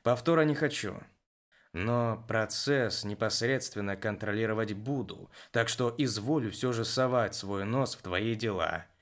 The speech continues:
если тебе ещё твоя шкура дорога». «Слушай», вздохнул заместитель,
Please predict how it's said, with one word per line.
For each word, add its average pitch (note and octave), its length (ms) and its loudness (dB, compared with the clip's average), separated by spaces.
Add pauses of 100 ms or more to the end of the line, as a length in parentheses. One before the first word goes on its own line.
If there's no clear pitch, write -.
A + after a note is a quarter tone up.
(240)
если G2+ 300 -2
тебе G2 580 -4 (260)
ещё G#2 320 -2
твоя G#2+ 300 0
шкура G2+ 420 -2
дорога». D#2+ 460 -2 (1700)
«Слушай», C3 720 0 (540)
вздохнул G2+ 500 -4
заместитель, G2+ 880 -4